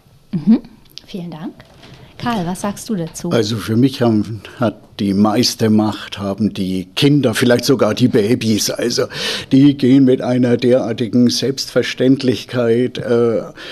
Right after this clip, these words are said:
Speaker 2: ihren Bedürfnissen nach, können, äh, du hast es vorhin auch am Anfang schon gesagt, können durch, äh, sehr geringe,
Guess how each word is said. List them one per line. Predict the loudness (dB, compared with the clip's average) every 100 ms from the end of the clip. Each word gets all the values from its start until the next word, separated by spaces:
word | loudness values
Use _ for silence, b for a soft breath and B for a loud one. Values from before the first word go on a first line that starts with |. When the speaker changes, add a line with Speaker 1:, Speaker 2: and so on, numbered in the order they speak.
| B B B -8
Speaker 2:
ihren | 2 4 4 4
Bedürfnissen | 2 2 2 2 0 2 4
nach, | 4 2 -2 -4 -8
können, | -4 2 4 4 4 2
äh, | 2 0 4 2 0 -10 -14 -16 -18 -20 -8
du | -6
hast | -6
es |
vorhin | -4 -2 -2
auch | -2 -6
am | -6
Anfang | -6 -6 -4
schon | -2 -2
gesagt, | -2 -4 -6 -4 -6 -2
können | 2 4 4 4
durch, | 4 4 2 -4 B B B
äh, | 0 4 4 2
sehr | 2 4 4
geringe, | 2 0 0 2 2 4 4 2